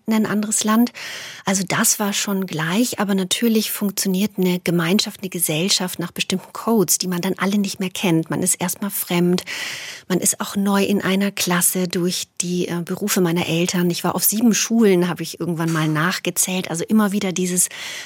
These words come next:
Neu-Ankommen, sich zurechtfinden, auch so seinen Platz finden,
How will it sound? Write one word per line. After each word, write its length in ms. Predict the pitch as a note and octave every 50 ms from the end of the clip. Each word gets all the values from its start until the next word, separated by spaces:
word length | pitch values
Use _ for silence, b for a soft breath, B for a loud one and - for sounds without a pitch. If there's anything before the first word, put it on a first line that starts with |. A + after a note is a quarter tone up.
| B
Neu-Ankommen, 1080 | B F3+ F#3 G3 G#3+ A#3 A3+ - F3 F3+ G3 A#3+ B3 - - - B3 B3 A#3+ B3 A#3 A3+
sich 220 | - - G#3 -
zurechtfinden, 1000 | - - - C#4 C4+ G#3 - - - - - - A3 G#3 G#3+ G#3+ G3+ - G3+ G3
auch 120 | - F#3+ -
so 120 | - F#3+
seinen 280 | F3 - E3 E3+ E3+ E3+
Platz 400 | - - D#3+ G3+ - - - -
finden, 400 | - B3 B3 B3 - - B3+